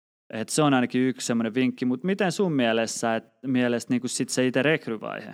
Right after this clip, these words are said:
Et me ollaan nyt hakemassa sitä myyjää, niin miten sä näet, osaatko sä tiivistää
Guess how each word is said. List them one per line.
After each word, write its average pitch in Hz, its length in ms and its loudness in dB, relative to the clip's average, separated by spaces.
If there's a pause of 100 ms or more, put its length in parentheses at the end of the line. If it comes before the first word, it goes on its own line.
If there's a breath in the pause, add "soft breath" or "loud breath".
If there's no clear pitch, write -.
(140)
Et - 120 -12
me 131 80 -2
ollaan 123 160 0
nyt 123 100 -6
hakemassa 156 460 -2
sitä 113 140 -10
myyjää, 131 560 0 (960)
niin 113 340 -6 (1500)
miten 139 300 2
sä 131 120 0
näet, 107 280 -6 (180)
osaatko 123 280 -4
sä 123 120 -4
tiivistää - 400 -10